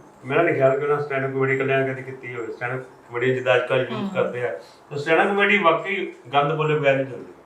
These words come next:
Speaker 2: ਹਾਂ।
Speaker 1: ਤੇ ਇਸ ਕਰਕੇ ਉਹਨਾਂ ਨੇ ਨਹੀਂ ਕੀਤੀ। ਆਪਾਂ ਜਿੰਨੀਆਂ ਸਟੇਜਾਂ 'ਤੇ ਇਕੱਠੇ ਹੋਏ ਆ,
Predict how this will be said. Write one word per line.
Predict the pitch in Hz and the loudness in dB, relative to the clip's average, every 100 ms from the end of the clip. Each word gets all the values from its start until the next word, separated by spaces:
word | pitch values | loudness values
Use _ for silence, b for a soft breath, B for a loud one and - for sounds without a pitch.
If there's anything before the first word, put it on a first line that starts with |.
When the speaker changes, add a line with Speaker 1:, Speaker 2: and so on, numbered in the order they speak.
| - 202 | -14 -10
Speaker 2:
ਹਾਂ। | 190 180 170 170 - - - - - | -10 -12 -18 -20 -20 -20 -20 -18 -6
Speaker 1:
ਤੇ | |
ਇਸ | 147 147 | -4 0
ਕਰਕੇ | 165 143 | 0 2
ਉਹਨਾਂ | 151 147 | 0 0
ਨੇ | 147 143 | 0 0
ਨਹੀਂ | 139 123 127 143 | 0 -2 -6 -6
ਕੀਤੀ। | 131 131 127 - - 202 | -8 -8 -8 -10 -10 -4
ਆਪਾਂ | 135 | -2
ਜਿੰਨੀਆਂ | 131 123 147 | -2 0 0
ਸਟੇਜਾਂ | 147 147 135 | 0 0 -2
'ਤੇ | 135 | -2
ਇਕੱਠੇ | 135 127 131 | -2 -4 -2
ਹੋਏ | 127 | 0
ਆ, | 120 123 | 0 -2